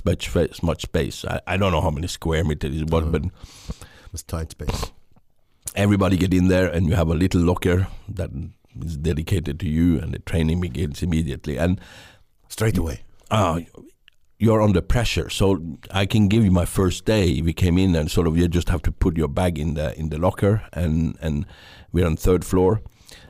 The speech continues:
Speaker 1: And the corporal is sort of saying, "I want you to see everybody down with this type of shirt in, uh, four minutes." It's basic stuff. So everybody understands French, grabs the shirt and start to run down. Those who don't understand, they run down, so they didn't have a shirt. So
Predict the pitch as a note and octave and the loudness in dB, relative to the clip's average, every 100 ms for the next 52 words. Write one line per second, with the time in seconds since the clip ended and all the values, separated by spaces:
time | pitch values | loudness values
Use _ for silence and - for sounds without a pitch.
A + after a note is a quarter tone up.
0 | _ - F#2+ F2 F2 F2 E2 D#2+ D#2 D#2+ | _ -2 0 2 2 4 2 2 0 0
1 | F#2 - F2 F2 E2 - E2 D#2+ - F2+ | 0 2 2 2 0 -2 -2 -2 -2 0
2 | E2 D#2 E2 F2 F2 D#2+ - - F2 E2 | 0 0 2 2 2 -2 -4 0 2 2
3 | D#2 E2+ F2 D#2+ D#2 D#2 E2 E2+ D#2+ D2 | 0 0 2 0 -2 -2 0 0 0 -2
4 | D#2 D2 D#2 - - - E2+ - D#2 D#2 | -4 -6 -4 -2 0 0 -2 -4 -8 -6
5 | - - F2 F2 - - D2+ D2+ C#2+ - | -6 0 2 0 -2 -6 -4 -4 -4 -6
6 | - F2 E2 E2 F2 - A2+ - A#2+ G2 | -2 -2 0 0 -2 -4 -10 -4 -2 -2
7 | D#2 - - G2 - - - - - - | -4 -8 -8 -10 -12 -20 -18 -20 -10 -2
8 | G2 A2 G#2 G2+ F#2+ F2+ E2 E2+ F2 - | 2 4 4 2 2 2 0 -2 -2 0
9 | A#2 B2 - F2+ F#2 G2 F2 F2 D#2+ - | 2 2 0 0 2 2 0 -2 -2 2
10 | A#2 A#2+ - E2+ E2+ E2+ F2 C#2+ - D#2 | 2 2 0 0 2 2 0 -2 -2 -2
11 | F#2 F2 E2+ D#2 F2 F2+ F#2 E2 - E2+ | 0 0 0 2 2 2 2 0 0 0
12 | F#2 C#2+ D2+ D#2+ - D#2+ D#2 E2 E2 D#2 | 0 0 -2 -4 -2 -2 0 2 2 2
13 | D#2+ D#2 D#2 E2 D#2 D#2+ F2+ D2+ C2+ C#2 | 2 0 0 -2 0 0 0 -2 -4 -6
14 | - - G#2 G2+ - - F2 D#2 | -6 0 2 0 -2 0 2 0